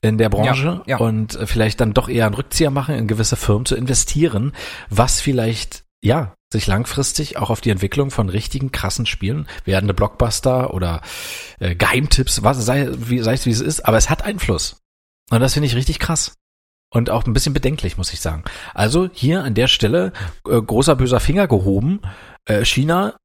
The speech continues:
Speaker 1: ist nicht in Ordnung. Finde ich, finde ich nicht dufte von euch. Aber ist ja euer Ding. <laughs>
Speaker 2: Verabschiede dich schon mal von den ZürerInnen. Nächste Woche wirst du hier nicht mehr am Mikro sitzen, mein Freund.
Speaker 1: Oh, meinst du?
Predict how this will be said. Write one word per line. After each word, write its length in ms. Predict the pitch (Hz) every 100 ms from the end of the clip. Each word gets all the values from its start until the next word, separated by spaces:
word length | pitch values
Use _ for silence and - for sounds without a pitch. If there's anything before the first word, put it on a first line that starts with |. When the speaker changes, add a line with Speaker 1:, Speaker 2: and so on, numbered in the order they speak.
| _ _ _ -
Speaker 1:
ist 80 | 139
nicht 140 | 156
in 40 |
Ordnung. 380 | 160 110 90 - -
Finde 140 | - 165
ich, 80 |
finde 160 | - 170
ich 60 | 160
nicht 240 | 156 -
dufte 240 | 131 -
von 140 | - 82
euch. 280 | - - - _ _ -
Aber 380 | 120 120 117 113 - - -
ist 120 | -
ja 60 | 127
euer 220 | 95 110
Ding. 220 | 90 71 73 -
<laughs> 0 | - - -
Speaker 2:
Verabschiede 600 | - 156 135 - - 170
dich 140 | 165 151
schon 100 | 170
mal 100 | 165
von 480 | 131 - - - 147
den 240 | 143 139
ZürerInnen. 840 | 131 123 - 160 139 78 113 170 208 - - - -
Nächste 300 | 127 123 127
Woche 200 | 120 120
wirst 160 | 120
du 60 | -
hier 80 | 117
nicht 180 | 117 -
mehr 220 | 110 110 - - - -
am 120 | - 110
Mikro 220 | - 101
sitzen, 260 | 90 76
mein 140 | 87 82
Freund. 320 | - 80 71 - _ _ - - - 135 139
Speaker 1:
Oh, 160 | - 143
meinst 260 | 110 135 170
du? 140 | 165